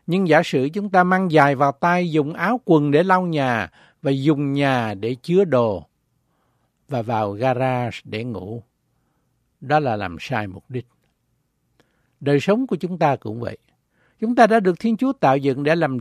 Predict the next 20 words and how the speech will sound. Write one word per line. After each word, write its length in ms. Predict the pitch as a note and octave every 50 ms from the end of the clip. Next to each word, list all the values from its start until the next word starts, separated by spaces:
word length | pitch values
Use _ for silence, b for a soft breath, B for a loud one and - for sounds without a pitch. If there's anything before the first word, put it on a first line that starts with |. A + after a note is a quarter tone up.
| G#2 A#2
rạng 320 | B2+ A2+ G#2+ A2 A#2+ D3 D3+
danh 240 | D#3+ D3+ D3+ C#3+ -
Chúa, 380 | - D#3 C#3 C#3 D#3 F3 G3
để 180 | F3 B2+ C3+ D#3 - _ -
tôn 280 | A3 A3 A#3 A3+ A3 -
thờ 240 | - C3+ B2 A2+ A2
Ngài. 360 | A2 G#2+ G2+ F#2+ - - _ _ _ _ _ _ _ _ _ _ _ _ _ _ _ _ _ _ _
Không 280 | - - F#3 F3 F3
sống 380 | - - F#3+ G3 G3+ A#3 A#3+ G3+
đúng 200 | G#3 A#3 C#4 D4
như 140 | B3+ G3+ E3+
vậy 220 | C#3+ C3+ B2 B2
là 120 | B2+ C3+
chúng 240 | B2+ - F#3 F#3+ G#3+
ta 160 | - F#3+ E3
đã 140 | C3+ C3 C#3+
sống 220 | D3 - G3+ A3 A#3+
sai 380 | - - - - G#3 G3+ G#3 G#3
mục 200 | E3+ B2+ G2+ G#2+
đích, 220 | C#3+ G3 A3 -